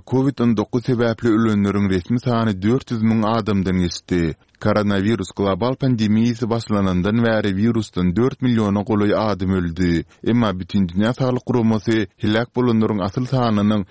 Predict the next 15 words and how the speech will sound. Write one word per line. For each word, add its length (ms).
iki, 260
üç 220
esle 340
hem 140
köp 300
bolmagynyň 680
mümkindigini 720
duýdurýar. 580
Hindistanyň 580
saglyk 360
ministrliginiň 840
ikinji 380
iýulda 400
beren 240
maglumatyna 600